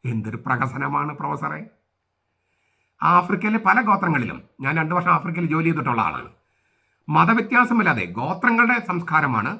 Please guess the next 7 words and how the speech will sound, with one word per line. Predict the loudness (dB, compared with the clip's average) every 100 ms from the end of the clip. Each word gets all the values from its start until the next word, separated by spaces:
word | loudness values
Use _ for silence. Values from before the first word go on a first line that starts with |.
| -12 -2
ഇപ്പോഴും | -2 0 0 0 0 -6 _ 4
ആണുങ്ങൾക്കും | 4 6 2 0 -2 -6 -6 _ _
ചില | 2 2
ഗോത്രങ്ങൾ | 2 0 0 -4 -2
പെണ്ണുങ്ങൾക്കും | 0 0 -2 -4 -6 -6 _ _ _ -4
സുന്നത്തുണ്ട്, | 0 0 2 0 0 -10 _ -8
പരിച്ഛേദനമുണ്ട്. | -8 -6 0 0 0 -4